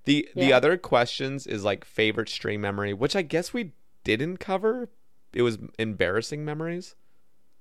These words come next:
Speaker 2: Yeah,
Speaker 1: So
Speaker 2: we
Speaker 1: I guess
Speaker 2: didn't cover
Speaker 1: favorite.
Speaker 2: it.
Speaker 1: And then, uh, well, I, I guess I'll just read the last one. If Cox or Tob didn't exist throughout your streaming gaming career, which would you have missed the most?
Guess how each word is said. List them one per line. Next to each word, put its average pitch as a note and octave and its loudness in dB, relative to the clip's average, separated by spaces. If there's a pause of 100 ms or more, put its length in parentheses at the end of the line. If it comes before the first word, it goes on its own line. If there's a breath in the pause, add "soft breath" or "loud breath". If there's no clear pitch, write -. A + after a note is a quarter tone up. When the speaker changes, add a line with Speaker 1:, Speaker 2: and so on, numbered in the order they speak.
(100)
Speaker 2:
Yeah, G#3 2
Speaker 1:
So - 2
Speaker 2:
we G3 2
Speaker 1:
I - 4
guess G3+ 2
Speaker 2:
didn't - -6
cover G2 -4
Speaker 1:
favorite. G2 -4
Speaker 2:
it. - -8 (920)
Speaker 1:
And G2 -4
then, G2 -2
uh, F#2+ 0
well, A2 6
I, G#2+ 6
I A2 2
guess A#2 2
I'll A#2+ -8
just G2+ -6
read F#2+ -2
the F#2 -4
last F#2 -4
one. F#2+ -6
If - -2
Cox C#3 2
or D3+ 2
Tob B2+ 4
didn't A2+ 2
exist G2+ 0 (440)
throughout G#2+ 8
your A2 2
streaming G#2 -4
gaming F#2 -8
career, F2+ -2
which - -6 (140)
would F#2 -2
you F#2 -2
have F2+ -4
missed - -10
the - -8
most? - -14